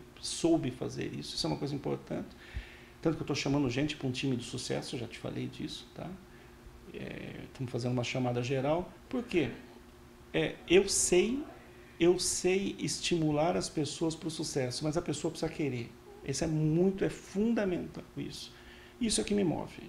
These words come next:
isso é o que me move. Isso é o que me mo-, move minha esposa, minha esposa também, isso é uma coisa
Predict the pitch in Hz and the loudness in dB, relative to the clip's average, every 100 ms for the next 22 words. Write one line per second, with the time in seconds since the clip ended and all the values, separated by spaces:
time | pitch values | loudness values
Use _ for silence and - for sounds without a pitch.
0 | - 147 170 151 139 135 156 165 175 175 | -4 0 4 4 4 4 4 4 0 -4
1 | - - - 156 147 160 165 143 139 135 | -10 -18 -4 0 2 2 4 4 2 0
2 | 147 151 143 135 143 160 - 127 147 151 | 6 8 8 6 4 2 0 -2 -2 -2
3 | - - 120 - 127 131 - 120 - 120 | -14 -6 -6 -4 -4 -4 -2 -4 -4 -4
4 | 131 - - - - - - | -6 -8 -8 -6 -6 -6 -10